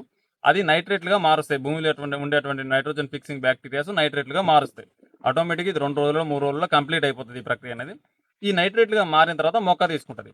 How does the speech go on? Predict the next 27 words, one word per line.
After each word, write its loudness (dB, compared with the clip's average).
తీసుకున్న -4
తర్వాత 0
మళ్ళా 2
దరిద్రమైన 2
విషయం -4
ఏంటంటే, -2
ఈ -2
మొక్క 0
నైట్రేట్లను 0
వాడుకోదు. 4
ఖచ్చితంగా 2
మళ్ళీ 6
దా-, 6
అది 4
అమోనియా 2
రూపంలోకి 0
మారాలి. 4
ఈ -8
అమోనియా 4
రూపంలోకి 0
మారాలంటే, 6
మొక్కల్లో 2
నైట్రోజన్ 0
రిడక్టివ్ -2
ఎంజైమ్స్ 0
అనేది -2
ఉండాలి. 4